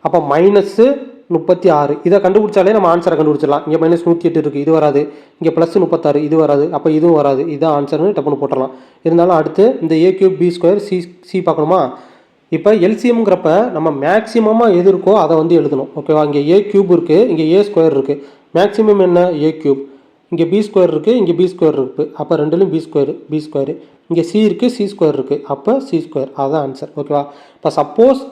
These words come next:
இதே கொஸ்டினுக்கு ஹச் சி எஃப் கேட்டிருந்தாங்கன்னா இந்த ஒன்பதுக்கும் பன்னெண்டுக்கும் பொதுவா டிவைட் ஆகக்கூடியது மூணு மட்டும்தான்.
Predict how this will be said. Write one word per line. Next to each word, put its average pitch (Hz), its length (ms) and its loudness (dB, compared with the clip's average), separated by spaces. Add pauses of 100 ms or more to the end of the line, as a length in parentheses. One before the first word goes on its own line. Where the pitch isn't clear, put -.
இதே 175 280 2
கொஸ்டினுக்கு 202 520 0
ஹச் 156 120 -2
சி - 220 -4
எஃப் 202 140 2
கேட்டிருந்தாங்கன்னா 156 640 0 (120)
இந்த 170 120 0
ஒன்பதுக்கும் 208 580 0
பன்னெண்டுக்கும் 175 440 0
பொதுவா 190 240 4
டிவைட் 170 260 4
ஆகக்கூடியது 156 380 0
மூணு 170 240 2
மட்டும்தான். 151 420 -2